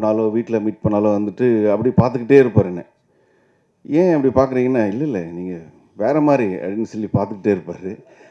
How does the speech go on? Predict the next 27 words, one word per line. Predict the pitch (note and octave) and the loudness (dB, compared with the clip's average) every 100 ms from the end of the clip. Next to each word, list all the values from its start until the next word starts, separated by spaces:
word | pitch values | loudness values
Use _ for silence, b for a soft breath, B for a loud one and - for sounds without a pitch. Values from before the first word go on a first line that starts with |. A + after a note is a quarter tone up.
| - | -2
அப்ப | B2 | 4
என்ன | C3+ B2+ | 4 4
கலாய்க்கிறாரு | C3 D3+ D#3+ C#3+ C3 | 2 2 4 4 2
தான் | B2+ | 0
நினைச்சேன். | A#2 F#2+ - C3+ A2+ G2+ | -4 -4 -4 -4 -2 -4
But, | - | 0
அ, | G2 F2+ F2 E2+ - b b b A2 | 0 0 -4 -8 -16 b b b -4
இந்த | A2 | -2
கதை | - A#2 D3 | 4 6 8
ஒண்ணு | C#3+ A2+ | 8 6
ரெடி | A#2+ B2 | 4 2
பண்ணி | A2+ G#2+ A#2 A#2+ b b b b b _ - - | 0 0 -2 -4 b b b b b _ -18 -2
மனோஜ் | A2+ D3 C#3+ | 4 6 8
சாருக்கு | - - - | 8 8 8
சொல்லி, | - C#3+ B2+ A#2 A2+ - b b b b - | 6 6 6 2 0 -14 b b b b -16
அ, | - | -10
பி | F#2+ A#2+ | -6 -6
டி | A#2 A#2 | -6 -4
ஜில | A2+ A2+ | 0 0
இந்த | A2 | 0
படம் | F#2+ G#2 A2 | 0 2 2
வந்து | G#2 G2+ G#2+ | 0 0 0
இவ்வளவு | G2+ G#2 | 2 2
தூரம் | A2+ G#2 G2+ | 4 2 0
வந்ததுக்கு | G2+ F#2+ G2 F#2 | -6 -4 -2 -2
மெயின் | F2+ G#2 A2 | 0 0 0
ரீசன் | G#2+ G2 A#2 | -2 -2 -4